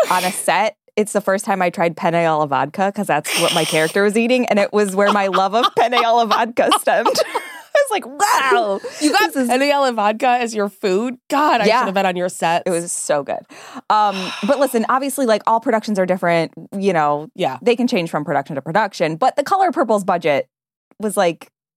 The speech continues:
Speaker 1: in the ninety million dollar range, apparently, so
Speaker 2: That's a lot of soup.
Speaker 1: That's a lot of soup. But that could explain why Taraji was like, "We should have these accommodations."
Speaker 2: Yes.
Speaker 1: Like, that makes
Speaker 2: Ugh.
Speaker 1: sense.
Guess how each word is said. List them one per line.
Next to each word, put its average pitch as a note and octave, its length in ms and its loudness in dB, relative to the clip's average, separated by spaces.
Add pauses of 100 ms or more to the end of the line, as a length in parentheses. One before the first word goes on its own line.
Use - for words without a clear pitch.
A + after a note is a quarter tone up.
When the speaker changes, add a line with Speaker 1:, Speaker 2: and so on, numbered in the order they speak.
Speaker 1:
in A3+ 100 0
the G3+ 60 2
ninety E3 300 0
million D3+ 300 -2
dollar C3+ 240 0
range, E3+ 200 0
apparently, F3 500 -2
so - 140 -4
Speaker 2:
That's E3 100 2
a D#3+ 40 2
lot D3+ 180 -2
of D#3 80 -4
soup. F#3 360 -8 (400)
Speaker 1:
That's F#3+ 140 0
a G#3 60 2
lot F#3 180 -2
of G#3+ 60 -6
soup. - 440 -4
But A#3 160 -6
that D4 160 0
could F#4 120 -6
explain D#4 300 0
why G#3 140 2
Taraji G3+ 380 -2
was E3 140 -4
like, D#3 360 -2 (480)
"We F3+ 120 -2
should F#3+ 160 -6
have D#3 160 -2
these C3+ 140 -6
accommodations." B2+ 540 -8
Speaker 2:
Yes. C4 280 0
Speaker 1:
Like, D3+ 200 -4 (220)
that A3+ 240 0
makes G#3 220 -4
Speaker 2:
Ugh. - 180 0
Speaker 1:
sense. - 260 -14